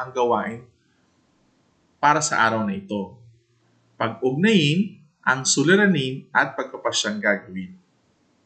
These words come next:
Mula sa hanay A, hanapin ang mga pagpapasyang gagawin sa hanay B. I-pause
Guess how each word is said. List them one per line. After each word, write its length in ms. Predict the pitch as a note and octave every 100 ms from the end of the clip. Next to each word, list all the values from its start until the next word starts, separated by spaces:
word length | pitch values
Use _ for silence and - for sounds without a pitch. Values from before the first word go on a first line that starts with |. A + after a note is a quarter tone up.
| _ _ _ _ _ _ _ _ _ _ _ _ _ _ _ _ B2 _ _ _ F#2+ _ _ _ _ _ _ _ _ - _ _ _ _ _ _
Mula 320 | C#3 C#3+ D3
sa 240 | - B2+ B2+
hanay 320 | C#3+ F#3+ - -
A, 400 | A2+ A3 - - _ _ _ _ _ _ _ _ _ _
hanapin 800 | - E3 F#3 F3 A#3 B2+ D#3+ E3+ - _ _ _ _
ang 240 | - G#3 G3
mga 160 | F#3
pagpapasyang 480 | D3 D3+ C#3+ C#3 C3
gagawin 640 | A#2+ B2 B2 G#2 G2+ A2 A#2 _ _ -
sa 320 | - B2 A#2+
hanay 240 | G#2 F#2
B. 80 | F#2+ F#2+ F#2+ - _ _ _ _ _ _ _ _ _ _ _ _ _ _ D3
I-pause 400 | D3 D3 -